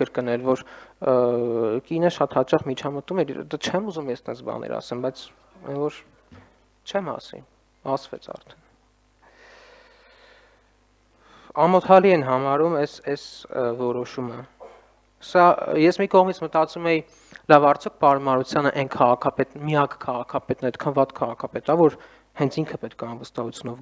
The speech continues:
գնա, ոչ, ինքը ամենավատ քաղաքապետը չի, որ պետք է անվստահությունով գնա, որովհետև մինչև իր, իր կառավարելը, այս քաղաքը ունեցել է քաղաքապետեր, ու գիտենք այս քաղաքի գլխին ինչ են բերել։ Բայց իրանց անվստահություն չի հայտնվել, որտեղ ստեղ նստած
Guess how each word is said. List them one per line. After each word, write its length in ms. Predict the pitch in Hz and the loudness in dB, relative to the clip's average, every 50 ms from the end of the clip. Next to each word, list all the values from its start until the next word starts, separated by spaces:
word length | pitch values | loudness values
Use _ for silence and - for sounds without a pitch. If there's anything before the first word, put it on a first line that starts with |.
| 131 | -8
գնա, 220 | 120 120 139 180 226 247 233 - _ _ _ _ _ _ - | -6 -4 -2 -2 -2 -4 -6 -10 _ _ _ _ _ _ -2
ոչ, 320 | - 151 196 208 175 - - 165 | 4 6 6 6 6 4 0 -8
ինքը 140 | - - 190 | -2 2 2
ամենավատ 400 | 175 165 165 170 156 156 160 - | 2 4 4 2 2 2 0 0
քաղաքապետը 600 | - - 147 143 139 - 147 - - 151 - 165 151 | 0 -2 0 0 0 -2 -4 -6 -6 -4 -4 -4 -6
չի, 160 | - - 175 151 143 135 | -6 -6 -6 -6 -6 -4
որ 140 | 127 131 127 | -6 -6 -6
պետք 200 | - 135 - - 139 | -8 -14 -14 -12 -10
է 20 | |
անվստահությունով 680 | 135 139 135 143 - - - 143 143 - - 147 139 143 139 | -10 -10 -12 -14 -14 -14 -14 -14 -12 -10 -8 -8 -8 -6 -6
գնա, 200 | 135 135 131 131 | -4 -4 -2 -4
որովհետև 240 | 131 127 - 139 - - - - - - _ _ - | -4 -6 -8 -10 -10 -12 -20 -20 -20 -20 _ _ -4
մինչև 320 | - - - 156 143 139 135 | -4 0 4 4 4 4 4
իր, 80 | 135 143 202 - - _ _ - - - - _ _ - 440 - - 147 131 - 156 147 | 2 0 0 -4 -12 _ _ -20 -20 -20 -20 _ _ -16 -12 -8 -6 -6 -4 -4 -4 -6
իր 80 | - - - | -2 2 4
կառավարելը, 640 | 131 123 127 127 120 123 123 131 151 175 208 247 247 208 | 4 6 6 6 6 6 4 4 4 2 0 2 2 2
այս 100 | 160 - - | 2 2 2
քաղաքը 280 | - 151 147 143 - - 156 | 4 4 4 4 4 0 -4
ունեցել 320 | 147 147 135 - 147 135 127 | -2 -2 -4 -2 0 0 -2
է 20 | - - | 0 0
քաղաքապետեր, 760 | - 127 123 123 - - 135 - - 135 - 226 226 - 185 | 0 0 0 0 0 -2 -2 -2 -2 -4 -2 0 0 0 0
ու 60 | 156 151 | -2 -2
գիտենք 320 | 160 156 - 151 151 - | -2 0 0 0 0 -2
այս 120 | 127 - - | -6 -6 -6
քաղաքի 300 | - 131 127 135 - - - | -4 -4 -4 -6 -8 -10 -10
գլխին 300 | 135 - - 180 175 175 | -10 -8 -8 -8 -10 -10
ինչ 160 | 180 180 - - 127 | -10 -10 -8 -8 -8
են 100 | 123 117 113 | -6 -6 -6
բերել։ 260 | - - - - - - _ _ _ _ _ _ _ _ _ _ _ - | -8 -8 -8 -10 -14 -18 _ _ _ _ _ _ _ _ _ _ _ -4
Բայց 140 | 143 - 180 | -2 2 4
իրանց 180 | 202 202 - 170 160 | 4 4 4 4 2
անվստահություն 580 | 160 156 160 - - 156 151 147 - 165 151 - | 2 0 0 0 2 2 2 2 0 -4 -8 -4
չի 140 | - 175 156 147 | -4 -2 0 0
հայտնվել, 500 | 123 - - 139 127 131 156 190 240 254 247 - - - - - _ | -2 -2 -4 -8 -4 0 2 2 2 2 -2 -6 -20 -20 -20 -6 _
որտեղ 220 | - 160 160 180 - | -2 -2 -2 -2 -4
ստեղ 240 | - - 196 - - | -2 -2 -2 -2 -2
նստած 320 | 151 - - 151 139 - | -8 -8 -6 -8 -8 -6